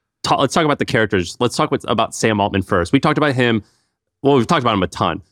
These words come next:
But this guy, basically, his background is he's from Saint Louis, my hometown. Give a shout out to Saint Louis. He,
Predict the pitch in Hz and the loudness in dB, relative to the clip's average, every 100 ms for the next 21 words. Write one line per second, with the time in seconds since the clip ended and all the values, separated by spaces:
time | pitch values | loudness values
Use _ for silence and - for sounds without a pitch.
0 | _ 127 170 139 143 127 110 110 - 117 | _ 0 0 0 0 0 2 0 0 2
1 | 104 95 104 - 127 123 - 104 98 95 | 4 4 2 2 0 0 0 0 0 0
2 | 98 95 90 - 104 98 - - 98 - | 2 2 0 -2 0 0 -2 -2 -2 -2
3 | 92 120 127 135 - 101 90 85 113 107 | -2 2 2 0 -2 -2 -2 -2 -2 -2
4 | 113 - 95 - 95 92 - 104 78 110 | -4 -4 -4 -2 -2 -2 -4 -4 2 2
5 | 113 - - - _ 120 | 2 -2 -20 -20 _ -4